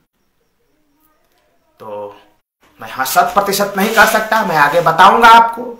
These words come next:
लेकिन कुछ मुझे सूचना मिला है गुप्त सूत्रों से, नाम नहीं बता सकता, इसके बारे में फोन नहीं करिएगा मेरे साथियों,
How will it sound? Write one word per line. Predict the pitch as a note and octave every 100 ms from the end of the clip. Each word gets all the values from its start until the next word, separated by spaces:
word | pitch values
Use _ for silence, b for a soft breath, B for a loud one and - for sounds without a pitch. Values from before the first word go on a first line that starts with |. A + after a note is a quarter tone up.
| b b _
लेकिन | A#2 C3
कुछ | C3 D3+ - - - -
मुझे | A#2 C3 A#2+
सूचना | - C#3 F#3 F#3
मिला | F#3 F#3+
है | - A#3+
गुप्त | D#3+ -
सूत्रों | E3+ E3 G3
से, | G3+ - - _ _ _ -
नाम | B2 D3
नहीं | E3 G3+
बता | G#3 G3+ G#3
सकता, | - - - - - _ _ _
इसके | D#3 D#3 G#3+
बारे | G3 G3+
में | G#3+ A3
फोन | G3 G#3 A3+
नहीं | G#3 A3+
करिएगा | A3+ G#3+ G#3 G3+ - -
मेरे | D#3 D#3+
साथियों, | F#3 F#3 G3